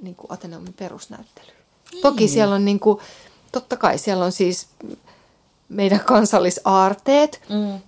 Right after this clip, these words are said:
Speaker 1: mut että, ö, miksi, koska taatusti toi tommonen Outi Heiskasella on semmoinen tietynlainen niinku mystiikka
Speaker 2: Mm.
Speaker 1: noissa töissä.
Speaker 2: Mm.
Speaker 1: Ja siellä on justiin, ö, sellaisia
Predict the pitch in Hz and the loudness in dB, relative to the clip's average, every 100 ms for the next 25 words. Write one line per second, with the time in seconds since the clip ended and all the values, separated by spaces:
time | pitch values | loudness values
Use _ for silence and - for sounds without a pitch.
0 | - 233 220 214 - 208 196 - _ _ | -8 -6 -4 -6 -2 0 0 -2 _ _
1 | _ _ _ _ _ - 185 190 196 247 | _ _ _ _ _ -14 -12 -12 -12 -12
2 | 311 - - - _ _ - 240 _ - | -12 -14 -14 -16 _ _ -14 -14 _ -8
3 | 202 202 - 359 302 - - - - - | -6 -2 2 4 4 0 -6 -4 -4 -4
4 | _ 185 180 190 185 175 175 170 - - | _ 0 2 2 0 0 0 -2 -6 -16
5 | - - 220 190 180 - 175 175 - 175 | -4 0 2 2 2 0 -2 0 0 -2
6 | 175 175 165 220 196 - - - 156 156 | -2 -2 0 0 0 0 -4 -4 -4 -6
7 | 185 185 190 202 - - - - - - | -4 -2 -2 -4 -8 -10 -10 -6 -6 -6
8 | - 185 170 165 165 _ _ _ _ _ | -6 -8 -6 -8 -14 _ _ _ _ _
9 | _ _ 139 180 170 - 156 - - - | _ _ -12 -8 -8 -2 -2 -2 -4 -4
10 | - - - 190 185 180 - _ _ _ | -6 -8 -2 -2 -2 -6 -16 _ _ _
11 | - 170 - - - 208 185 185 185 185 | -4 -2 -4 -8 -4 0 2 2 0 -2
12 | - - 123 - - _ _ _ - - | -4 -4 -4 -8 -16 _ _ _ -14 -14
13 | - _ _ - - - - - - | -16 _ _ -18 -12 -10 -8 -4 -2